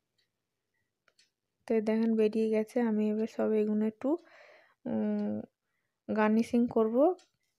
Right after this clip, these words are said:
আমান দিয়ে। আপনারা চাইলে পেস্তা কাজু দিতে পারেন। আমি আমানটা আমার হাতের কাছে ছিল, আমি এই দিয়ে করে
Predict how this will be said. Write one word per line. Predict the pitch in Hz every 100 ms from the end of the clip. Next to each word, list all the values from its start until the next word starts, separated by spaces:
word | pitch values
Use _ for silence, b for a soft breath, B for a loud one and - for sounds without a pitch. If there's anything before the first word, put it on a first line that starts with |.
| _ _ _ -
আমান | 208 214 220 220
দিয়ে। | 220 247 320
আপনারা | 233 220 214 220
চাইলে | 220 214 233
পেস্তা | 269 226 220 - 233
কাজু | - 208 220
দিতে | 220 220 214
পারেন। | 220 220 294 320 277
আমি | 247 220 220
আমানটা | 214 220 240 240 226
আমার | 214 220
হাতের | 214 220 220
কাছে | 226 220
ছিল, | - 226 269
আমি | 233 214
এই | 214
দিয়ে | 220 226
করে | - 220